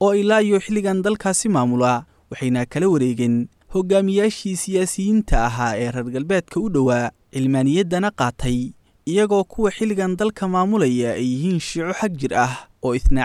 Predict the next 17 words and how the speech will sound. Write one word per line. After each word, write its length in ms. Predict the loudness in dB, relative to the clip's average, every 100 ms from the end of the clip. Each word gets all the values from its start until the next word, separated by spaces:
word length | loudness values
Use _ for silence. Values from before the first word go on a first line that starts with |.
| -2
Cashariye 400 | -4 -4 0 2
ah. 220 | 2 2 -4 -18 -18 _ -2
Kun 200 | 0 2
sagaal 340 | 2 2 2
boqol 260 | 0 -2 0
iyo 140 | -2
siddeetankii 800 | -4 -6 -2 -2 0 -4 -2 -2 0
ilaa 200 | 0 0
kun 160 | -2 -4
sagaal 320 | -2 -2 -2
boqol 320 | -4 -4 -4
siddeetan 500 | -4 -2 -4 -2 -4
iyo 140 | -2
siddeeddii, 680 | -4 -4 -2 -2 0 -4 -4 -8 _ _ -6
waxay 240 | -2 -2
Iiraan 400 | 0 0 2 0
martigelisay 960 | -2 -4 -6 -2 0 0 0 -2 -2